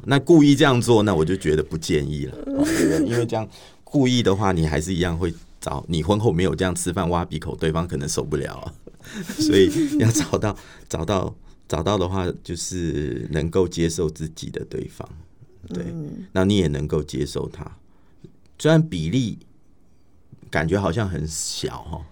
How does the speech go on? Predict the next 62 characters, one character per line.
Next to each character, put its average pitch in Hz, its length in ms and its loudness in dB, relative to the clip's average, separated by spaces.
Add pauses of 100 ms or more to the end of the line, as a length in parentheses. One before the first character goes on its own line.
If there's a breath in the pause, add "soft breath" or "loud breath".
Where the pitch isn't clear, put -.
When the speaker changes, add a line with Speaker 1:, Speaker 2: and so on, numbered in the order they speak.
(100)
Speaker 1:
对。 - 240 -6
Speaker 2:
而 190 120 -4
通 208 240 -2
常 165 340 -8
都 165 180 -8
是， 180 380 -8
现 185 140 -8
在 180 60 -8
大 180 140 -8
部 175 140 -6
分 165 160 -8
的 156 100 -8
人， 165 160 -10 (640)
通 220 180 -10
常 180 160 -12
都 156 80 -8
是 185 140 -6
婚 190 200 -6
前 175 180 -6
婚 156 140 -8
后 175 180 -8 (200)
难 156 160 -6
免 165 200 -4
会 196 140 -6
有 160 180 -6
不 147 200 -12
一 143 60 -10
样 143 160 -10
的 139 80 -14
地 - 60 -16
方。 - 100 -8
Speaker 1:
哎， - 120 -10
我 - 100 -2
是 123 140 2
觉 98 180 4
得 95 80 6
真 101 200 0
的 92 220 0
时 95 300 -4
间 110 260 2
上 98 300 0
要 95 120 2 (140)
等， 67 280 -6 (360)
等 73 200 -2
得， 71 200 -4 (120)
等 73 160 -4
得 73 100 -2
了 73 300 -4
了， 82 140 -16
真 101 140 -2
的 92 80 -2
不 - 120 -4
要 78 180 0
急， - 280 -12 (260)
不 92 80 -6
要 107 180 0
因 101 180 -2
为 101 180 0
的 90 100 -2
话 92 180 -4
就 90 140 -2
是 85 240 -6